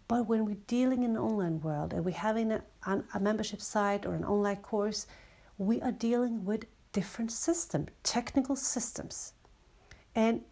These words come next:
as you know, things do go wrong, not because they mean to go wrong, just because they do sometimes. Just as sometimes you go into the shower and there is no water for some reason.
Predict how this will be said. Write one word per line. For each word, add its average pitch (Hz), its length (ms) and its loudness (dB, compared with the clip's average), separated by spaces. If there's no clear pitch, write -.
as - 180 -6
you 247 60 2
know, 240 380 4
things - 500 -2
do 285 240 4
go 175 260 2
wrong, 156 380 2
not 185 400 2
because 175 460 0
they 165 160 2
mean 185 400 4
to 180 100 0
go 170 140 0
wrong, 170 340 2
just 311 240 0
because 294 300 -4
they 285 120 -2
do 330 300 8
sometimes. - 800 -6
Just 214 340 2
as 254 260 -2
sometimes 226 580 2
you 202 80 0
go 185 200 0
into 220 260 -4
the 254 80 0
shower 254 380 0
and 180 120 0
there 190 120 0
is 226 200 -6
no 247 100 0
water 262 460 4
for 175 140 -6
some 170 280 0
reason. - 460 -4